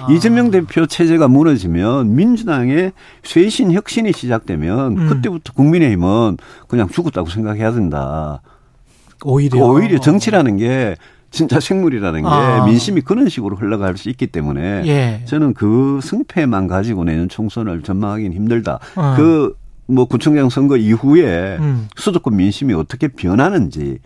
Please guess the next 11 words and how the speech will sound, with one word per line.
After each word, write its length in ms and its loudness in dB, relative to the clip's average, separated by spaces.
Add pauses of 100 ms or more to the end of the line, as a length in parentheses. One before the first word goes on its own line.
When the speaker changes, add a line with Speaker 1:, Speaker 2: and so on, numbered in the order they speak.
Speaker 1:
그러네. 260 -10
Speaker 2:
또 340 2
각 220 -2
당에서는 480 0
어떤 240 0
변화가 340 2
일어나는지, 920 -2 (180)
Speaker 1:
예. 240 -4
Speaker 2:
그걸, 720 -2 (300)
그게 260 2
중요하다 960 -4